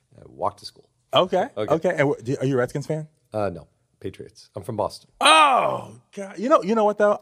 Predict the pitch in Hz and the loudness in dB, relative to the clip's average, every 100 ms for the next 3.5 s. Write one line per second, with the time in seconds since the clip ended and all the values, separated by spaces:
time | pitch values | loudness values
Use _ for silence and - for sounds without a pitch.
0 | 139 147 170 139 160 165 139 143 131 113 | 2 2 2 0 -2 0 0 2 2 2
1 | 107 107 - 80 - 71 - - 127 107 | 2 0 -2 -6 -10 -16 -12 -4 2 2
2 | 95 - - - 123 120 156 185 175 139 | 0 -6 -20 -8 -6 0 2 4 2 2
3 | 143 98 101 98 | -2 -4 -6 -8